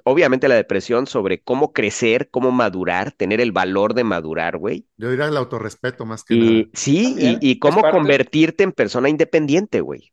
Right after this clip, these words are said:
Speaker 1: Porque
Speaker 3: Ujú.
Speaker 1: lo que me encantó de esta historia, güey, del Denji co-, con el que empezamos, al
Speaker 3: Sí.
Speaker 1: Denji con el que terminamos en el capítulo once,
Speaker 3: Ay, todavía no llego.
Speaker 1: Denji se convierte en una persona.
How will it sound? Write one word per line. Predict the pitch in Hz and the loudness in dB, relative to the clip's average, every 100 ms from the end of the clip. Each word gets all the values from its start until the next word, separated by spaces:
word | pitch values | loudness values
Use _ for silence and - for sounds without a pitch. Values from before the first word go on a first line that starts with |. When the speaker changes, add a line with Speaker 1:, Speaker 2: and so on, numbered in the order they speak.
| - | -6
Speaker 1:
Porque | 113 - 131 127 | -6 0 0 0
Speaker 3:
Ujú. | 117 120 175 - - | -4 -14 -18 -16 -2
Speaker 1:
lo | 123 | 0
que | 139 | 0
me | 123 | 0
encantó | 127 - 131 127 180 190 | 0 -2 -4 -2 2 2
de | |
esta | 214 - | 2 2
historia, | 147 - 123 117 107 104 | 0 0 0 2 2 0
güey, | 95 95 104 - _ | 0 0 0 -4 _
del | 107 104 98 | -4 -2 0
Denji | 110 156 175 202 | 2 2 2 -4
co-, | - 131 107 - | 0 0 0 -4
con | 107 104 | -2 -2
el | 92 | -4
que | 98 | -6
empezamos, | 92 92 - 113 113 95 - - _ - | -6 -8 -4 -2 -2 -4 -10 -16 _ -6
al | 101 95 | -4 0
Speaker 3:
Sí. | 120 | 0
Speaker 1:
Denji | 135 160 | 0 0
con | 143 113 | 2 0
el | 101 | 0
que | 110 92 | -4 -2
terminamos | 98 95 95 95 104 147 160 - | -2 -2 -4 -2 -2 0 -2 -2
en | 95 | -6
el | 90 | -6
capítulo | 85 95 - 101 80 | -8 -10 -6 -4 -4
once, | 82 - - - _ _ _ _ | -6 -12 -16 -20 _ _ _ _
Speaker 3:
Ay, | 123 120 | -14 -12
todavía | 110 107 | -12 -10
no | 120 | -12
llego. | 123 - | -14 -8
Speaker 1:
Denji | - 127 135 156 | 2 2 4 2
se | 156 | 2
convierte | 113 98 107 - | -2 0 0 0
en | 110 | -2
una | 110 - | -2 -2
persona. | - - 311 107 - | -4 -2 -6 -8 -14